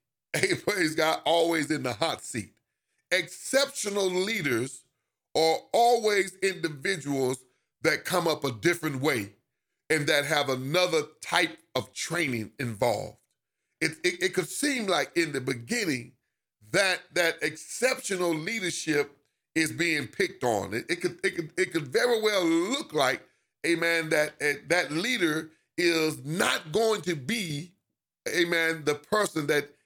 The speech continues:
we know him now, because he's always getting corrected,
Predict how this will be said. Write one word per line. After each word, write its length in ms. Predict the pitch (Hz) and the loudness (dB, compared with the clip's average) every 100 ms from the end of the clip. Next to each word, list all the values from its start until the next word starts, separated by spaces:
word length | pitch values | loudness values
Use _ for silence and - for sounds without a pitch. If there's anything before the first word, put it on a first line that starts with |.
| _ | _
we 140 | 185 165 | -4 0
know 220 | 165 156 | 2 2
him 180 | 131 143 | 0 -2
now, 200 | 131 98 - _ _ _ _ _ | -4 -6 -14 _ _ _ _ _
because 300 | 139 147 143 | -2 0 0
he's 160 | 135 131 - | 0 -2 2
always 460 | 160 165 160 147 | 4 4 2 -2
getting 300 | 120 156 127 | 0 -2 -2
corrected, 680 | 120 131 110 143 131 - 98 | -2 -2 2 0 0 -6 -18